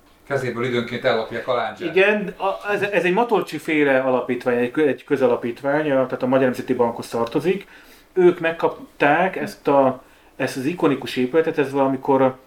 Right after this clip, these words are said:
Speaker 2: hetvenes években tíz év alatt épült föl, úgy hívják az épületet, hogy Diplomata Ház, ez a neve,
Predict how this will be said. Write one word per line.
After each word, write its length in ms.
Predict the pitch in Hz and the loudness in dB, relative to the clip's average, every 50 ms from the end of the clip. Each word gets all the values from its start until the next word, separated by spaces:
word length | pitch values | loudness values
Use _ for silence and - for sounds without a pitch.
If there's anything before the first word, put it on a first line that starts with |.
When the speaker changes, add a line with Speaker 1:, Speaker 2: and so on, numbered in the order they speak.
| _ _ | _ _
Speaker 2:
hetvenes 480 | - - 143 190 - - 175 143 - - | -8 -4 -4 -2 0 0 0 0 0 0
években 380 | 147 143 131 120 120 131 123 - | 2 2 2 2 0 -2 -2 -2
tíz 180 | 170 175 165 | -4 -4 -2
év 120 | 151 135 131 | 0 2 4
alatt 300 | 131 131 127 123 - 131 | 4 4 4 2 0 -4
épült 340 | 120 120 - 117 107 107 | -4 -4 -6 -8 -10 -10
föl, 140 | - - 165 | -8 -4 0
úgy 200 | 156 170 180 175 | 2 2 2 2
hívják 160 | 175 151 127 135 | 0 -2 -2 -2
az 60 | 117 | 0
épületet, 240 | 135 131 135 - 113 | 0 0 0 -2 -4
hogy 120 | 113 107 | -4 -4
Diplomata 760 | - 127 123 - 131 120 120 117 - 131 127 135 - - - - | -4 -4 -4 -2 -2 -4 -4 -4 -2 -2 -2 -2 -2 -4 -8 -14
Ház, 520 | - - 139 135 139 170 226 226 - - - | -8 -2 2 2 2 2 2 -2 -6 -12 -8
ez 160 | - 135 127 | -6 -4 -2
a 40 | 123 | -2
neve, 440 | 117 113 113 - 190 214 226 220 | -2 -2 -2 -2 -2 -2 -2 -4